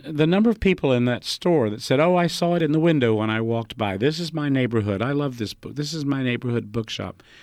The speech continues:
We still have neighborhoods in San Francisco. Yeah, most of them are dominated by Starbucks. I'm guilty of going in that place. I love Starbucks. But I think the certain amount of change just has to be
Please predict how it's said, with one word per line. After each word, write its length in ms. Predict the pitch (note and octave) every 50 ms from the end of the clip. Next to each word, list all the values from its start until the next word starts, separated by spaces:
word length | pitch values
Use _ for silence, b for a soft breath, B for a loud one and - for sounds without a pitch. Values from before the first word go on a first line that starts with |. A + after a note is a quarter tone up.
| B B B B B
We 120 | F3 G#3
still 260 | G3+ - A#3+ A#3 A#3
have 200 | G3 G3+ G3+ F3+
neighborhoods 640 | D3+ A#2+ G#2+ G2+ F#2 F2+ E2 F#2+ F2+ E2 E2 - -
in 60 | F#2
San 240 | F2 - - F2 F2
Francisco. 720 | - F2+ F2+ - - F#2+ F2+ - - - F2+ F2 G2 G#2 - B B B B B B B B B
Yeah, 320 | B C#3+ D#3 E3 F3 F#3
most 360 | E3+ D3+ C#3+ D#3 D#3 - - -
of 140 | C3 A#2+
them 180 | B2+ C3 C3 C3
are 80 | C3 C3
dominated 640 | B2 B2 A#2+ A#2+ B2 A#2+ A2+ A#2 A#2 A#2+ A#2 A2+
by 360 | A2 G#2+ G#2+ G#2+ G#2+ A#2 A#2 - b b b b b b
Starbucks. 840 | b - - - C#3 B2+ B2 A#2 G#2+ G#2+ G2+ A2+ B2+ - - - - - _ _ _ _ -
I'm 220 | - C3 C3 C#3 A#2
guilty 480 | A2+ A#2 A#2 A2 G#2+ - A2+ G#2+ G#2
of 380 | - G#2 F#2 F2 F2+ - D3 A2+
going 300 | A#2+ G#2+ G#2 G2+ G2+ G2+
in 120 | G2+ G2+
that 220 | G#2 G#2+ G2 - -
place. 360 | - C3 B2 D#3 F3 - -
I 120 | A2 A#2
love 260 | A#2+ A#2+ B2+ B2+ C#3
Starbucks. 720 | C#3 - - - F#2+ F2+ F2 E2+ F2+ F2+ F2+ - - - - B B B B B B B B B B B
But 240 | - A#2+ A#2+ C3+ B2+
I 220 | B2 B2 B2 B2 - -
think 220 | F3+ G3+ F3+ - -
the 80 | D#3+
certain 260 | - - - F3+ D#3
amount 240 | E3+ F3 F3 E3 D#3+
of 80 | D3+ -
change 480 | - - F3+ F3+ F#3 F#3 E3+ D3 -
just 200 | - C3+ - -
has 280 | - - C3+ D3 C#3 -
to 120 | - - B2+
be 480 | B2 C3 B2+ B2+ C3 B2 C3 C3 B2+